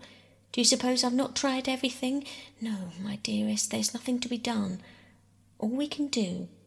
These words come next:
you and I and Daddy, is to be brave and patient and," she spoke very softly,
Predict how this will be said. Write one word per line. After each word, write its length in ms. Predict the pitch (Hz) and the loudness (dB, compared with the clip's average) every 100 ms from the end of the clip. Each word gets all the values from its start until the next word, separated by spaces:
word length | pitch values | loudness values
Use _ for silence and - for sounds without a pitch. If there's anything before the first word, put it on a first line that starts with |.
| - - | -20 -2
you 400 | 196 180 190 180 - | 2 2 0 -10 -10
and 180 | - 226 | -4 0
I 200 | 220 190 | 0 2
and 200 | 202 214 | 4 6
Daddy, 460 | 214 196 196 196 190 - - - _ - | 6 2 -2 -4 -6 -10 -16 -20 _ -6
is 140 | 208 | -2
to 80 | 220 | 0
be 140 | 226 | 0
brave 540 | 233 247 233 202 202 208 | 0 0 2 4 2 4
and 300 | 214 202 - | 4 4 0
patient 640 | - 208 202 202 185 190 | -4 -2 0 0 -2 -2
and," 160 | 202 196 - - - _ - - _ - _ _ - _ _ - - | -2 -2 -8 -14 -20 _ -20 -20 _ -20 _ _ -20 _ _ -20 -10
she 160 | - | 0
spoke 340 | - - 175 - | 2 2 -2 -6
very 240 | 165 165 | -6 0
softly, 640 | 165 - 175 - - - | 2 2 0 -8 -10 -10